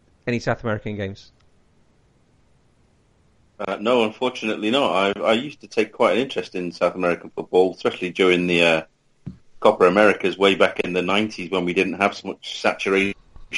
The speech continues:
Speaker 2: of football on television, but I must admit that I, I haven't really paid much attention in recent years.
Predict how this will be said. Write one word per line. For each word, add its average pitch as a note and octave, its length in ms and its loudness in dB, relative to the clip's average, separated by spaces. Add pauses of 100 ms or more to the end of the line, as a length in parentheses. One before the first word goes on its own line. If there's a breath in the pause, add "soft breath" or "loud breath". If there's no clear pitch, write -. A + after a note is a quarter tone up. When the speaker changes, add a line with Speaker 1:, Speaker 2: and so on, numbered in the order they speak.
(140)
Speaker 2:
of F2+ 160 -2
football F#2 320 2
on F2+ 80 0
television, F#2 500 2
but F#2 220 4 (400)
I A2 60 -8
must A#2 280 -2
admit G#2+ 260 2
that G2+ 220 2 (560)
I, F2+ 140 0
I G2 120 2
haven't A2+ 220 2
really G2+ 260 -2 (120)
paid G2 180 0
much - 220 -2
attention G2+ 400 -4
in E2 120 -4
recent F2 280 -6
years. F#2 140 0